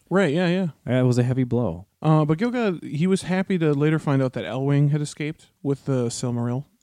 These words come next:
Speaker 1: and that Elrond and Elros were still alive,
Speaker 2: Yeah.
Speaker 1: tho-, though captured by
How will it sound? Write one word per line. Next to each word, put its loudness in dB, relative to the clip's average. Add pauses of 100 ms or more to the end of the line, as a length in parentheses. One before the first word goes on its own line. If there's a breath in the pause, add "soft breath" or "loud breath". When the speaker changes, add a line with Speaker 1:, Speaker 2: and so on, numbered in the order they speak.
Speaker 1:
and 0
that -6
Elrond 0
and -2
Elros -2
were -6
still -6
alive, -12
Speaker 2:
Yeah. 2
Speaker 1:
tho-, 0
though -6
captured -10
by -12